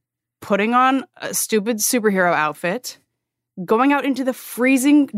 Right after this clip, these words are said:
dark, cold morning, and, and, you know, stranding yourself essentially, uh, in the hills of Malibu, a thousand miles from your house. Like, none of that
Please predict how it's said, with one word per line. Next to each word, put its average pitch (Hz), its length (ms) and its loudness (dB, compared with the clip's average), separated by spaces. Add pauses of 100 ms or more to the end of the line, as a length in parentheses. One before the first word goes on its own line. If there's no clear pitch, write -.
dark, 214 520 -2
cold 185 520 2
morning, 196 680 0 (840)
and, 240 380 0 (100)
and, 233 600 -2 (120)
you 233 120 0
know, 202 400 0
stranding 302 600 2
yourself 185 420 0
essentially, 185 800 -2
uh, 214 60 -2 (120)
in 226 380 0
the 202 100 0
hills 233 300 0
of 220 80 -2
Malibu, 185 800 -2 (720)
a 202 80 -4
thousand 247 480 0
miles 226 280 0
from 220 160 -4
your 208 120 2
house. 277 480 -2
Like, 220 220 -2
none 277 280 2
of 311 140 0
that 247 280 0